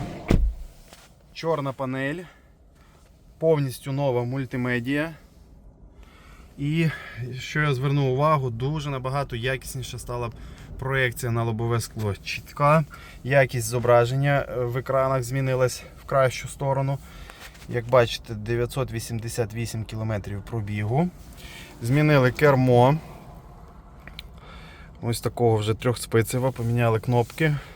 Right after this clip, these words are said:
Тут індикатори, е, підсвічуються, як ми заряджаємо автомобіль, включаємо задній хід, вони засвітяться червоним. Ну, цікаво, цікаво. Можна змінювати приборку.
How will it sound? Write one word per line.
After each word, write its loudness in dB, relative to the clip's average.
Тут -4
індикатори, 4
е, 2
підсвічуються, -2
як -2
ми 0
заряджаємо 4
автомобіль, -2
включаємо -2
задній 2
хід, -8
вони -4
засвітяться -8
червоним. 2
Ну, 2
цікаво, 6
цікаво. 0
Можна 2
змінювати 2
приборку. 0